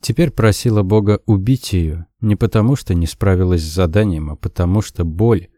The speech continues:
проникла в тело, и каждая минута становилась пыткой. Диес задыхалась, уже не видела потолка палатки, в какой-то момент стало всё равно.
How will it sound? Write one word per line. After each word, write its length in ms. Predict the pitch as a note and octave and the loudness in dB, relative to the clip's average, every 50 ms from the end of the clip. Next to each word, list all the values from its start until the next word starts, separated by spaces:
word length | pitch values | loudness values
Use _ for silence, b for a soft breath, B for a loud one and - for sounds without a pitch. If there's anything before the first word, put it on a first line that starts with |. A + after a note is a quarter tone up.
| _ _ _ | _ _ _
проникла 520 | - G2 F#2+ G2 G#2+ G#2+ - - G2 F2+ | 0 2 4 4 4 2 2 0 0 -2
в 40 | - | -2
тело, 380 | - - G#2 F#2+ E2+ D#2+ - - _ _ _ _ _ | -2 -4 -2 -2 -2 -4 -8 -12 _ _ _ _ _
и 120 | - G2+ | -2 0
каждая 340 | - C3+ B2 G#2 F#2+ G#2+ G#2+ | 2 2 2 2 2 2 2
минута 480 | G2+ G2 F#2+ F#2 G2 G#2+ A2+ - A2 - | 2 2 2 2 2 2 0 0 -2 -4
становилась 640 | - - F#2+ E2+ E2 E2 E2+ F2 F2 F2+ - - | -4 -2 -2 -2 0 0 0 0 0 0 -2 -4
пыткой. 540 | - - G2+ F2+ - - - - F2 - _ _ _ _ _ _ _ _ _ _ _ | -4 -2 -2 -2 -2 -6 -10 -14 -14 -14 _ _ _ _ _ _ _ _ _ _ _
Диес 400 | - F#2+ F2 G2+ G2+ G#2 G2+ F2 | -4 0 2 2 4 4 2 2
задыхалась, 880 | F2 F2 F2 F2+ F2+ F2 F#2+ - - G#2+ G#2 F#2+ E2 E2 - - - _ _ _ _ _ _ | 0 -2 -2 0 0 0 0 -2 -2 -2 -4 -4 -6 -10 -12 -18 -20 _ _ _ _ _ _
уже 220 | D3 C#3 D3+ D#3+ | 0 2 4 4
не 100 | C3 A2 | 4 4
видела 360 | G2+ G#2+ G#2 F#2+ G#2 G#2 G2+ - | 2 2 2 2 2 2 2 0
потолка 560 | - A2 - - G#2 G2 - - - A2+ - | 0 -2 -2 0 0 -2 0 0 0 -2 0
палатки, 720 | - - G2+ G2 G2+ A2+ A#2 A2 - - - D#2+ D#2+ - _ | 0 0 0 2 2 2 0 -2 -4 -8 -10 -10 -10 -12 _
в 80 | _ _ | _ _
какой-то 400 | - G#2+ - B2 A2 - - G2+ | -2 0 2 2 0 2 0 0
момент 380 | G#2 G2+ G2 G2+ G#2 G2 F2 - | 2 2 2 2 2 2 0 -2
стало 360 | - - - G#2 F#2+ F#2+ F#2 | -6 -4 -2 0 0 0 -2
всё 280 | - - - A#2 A2 | -4 -4 -2 0 0
равно. 440 | G2+ G2+ F#2+ E2+ D#2 D2 C#2+ D2+ D#2+ | 2 2 2 0 0 -4 -6 -8 -12